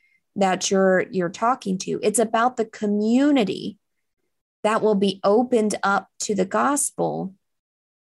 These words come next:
because that's what they're supposed to do. They're supposed to be signaling that, "Hey, this is an entire community that is now being opened to the gospel of the kingdom."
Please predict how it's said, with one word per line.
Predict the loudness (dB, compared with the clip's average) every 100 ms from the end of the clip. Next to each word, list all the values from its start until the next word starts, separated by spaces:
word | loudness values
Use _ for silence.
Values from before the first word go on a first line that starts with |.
| _ -4
because | -2 -2 0
that's | 0 -2
what | -6
they're | -4
supposed | -4 -6 -4 -4 -4
to | -8
do. | -4 -2 0 0
They're | 0 0
supposed | 0 -4 -2 -2 -2
to | -4
be | -2 -2
signaling | -2 -2 -2 -2 -2 0 -2 -2
that, | -2 -4 -6 _ _ _
"Hey, | -2 2 2 2
this | 0 0
is | -2 -4
an | -2 -4 -4
entire | -6 -4 -2 -2
community | -4 -2 0 2 2 0 -2 -8 -4
that | -2
is | 0 0
now | 0 0
being | -2 -4 -4
opened | 0 2 2 -4 -4 -6 -10 _ _ _ _ _
to | 0 2 4
the | 2
gospel | 0 0 -2 -2 -4
of | -6
the |
kingdom." | -8 -4 -2 -2 -4 -6 -10